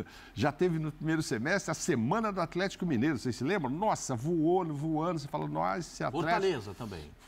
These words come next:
Speaker 1: Então, Fortaleza, foi, acabei de citar. Tem,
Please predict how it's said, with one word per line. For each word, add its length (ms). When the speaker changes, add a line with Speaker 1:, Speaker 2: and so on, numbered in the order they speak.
Speaker 1:
Então, 220
Fortaleza, 580
foi, 140
acabei 300
de 80
citar. 440
Tem, 200